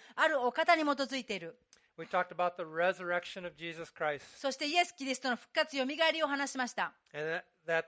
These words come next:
Speaker 2: the resurrection is the single event that validates Jesus' identity.
Speaker 1: そしてイエス・キリストが死からよみがえったことは、イエス・キリストがどういうお方であるか、アイデンティティを実証しているということも話しましたね。
Speaker 2: And all the things that we talk about and teach about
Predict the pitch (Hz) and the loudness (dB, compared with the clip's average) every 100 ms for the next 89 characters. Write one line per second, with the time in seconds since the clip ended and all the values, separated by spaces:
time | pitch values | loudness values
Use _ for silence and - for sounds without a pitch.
0 | 170 160 170 190 190 190 196 208 185 151 | -4 -2 0 -2 0 0 0 -6 -8 -6
1 | 160 - - 208 208 208 175 151 196 208 | -8 -8 -8 -6 2 2 2 0 2 2
2 | - 165 151 156 151 - - 170 220 226 | 0 -4 0 0 -2 -12 0 4 4 2
3 | 160 151 147 - _ _ _ _ - 165 | 0 -2 -2 -10 _ _ _ _ -14 -12
4 | 175 185 214 190 208 202 220 254 - 131 | -8 -8 -8 -2 -2 0 -8 -10 -16 -18
5 | _ _ - 269 - - 320 262 - 262 | _ _ -2 -2 -2 4 6 6 -2 -2
6 | 339 381 - 302 285 - 254 240 - 330 | 2 2 0 -8 -8 -2 2 2 2 6
7 | 302 262 240 269 285 285 247 220 220 220 | 6 6 4 2 2 2 -4 -4 -4 4
8 | 226 240 208 - - 269 339 - - 269 | 6 8 6 -2 -18 0 0 0 -6 -6
9 | - 233 214 311 349 294 233 226 220 220 | -2 -2 4 4 4 2 2 0 0 2
10 | 208 196 226 202 220 233 277 330 320 254 | 0 4 4 4 0 0 2 0 -2 -6
11 | - 233 214 180 208 - 330 320 294 311 | -10 -4 -2 -2 -6 -4 0 0 0 -4
12 | 294 330 339 285 240 240 208 208 208 214 | -4 0 0 2 0 -2 0 -2 -2 -4
13 | 202 175 214 170 180 208 226 233 226 - | -4 -4 -2 2 4 6 6 4 0 -2
14 | 226 196 190 185 202 202 196 190 196 196 | -4 -4 -8 -4 2 2 2 0 4 4
15 | 196 160 - 214 214 175 165 160 151 | 4 0 -8 -12 -12 -2 4 4 2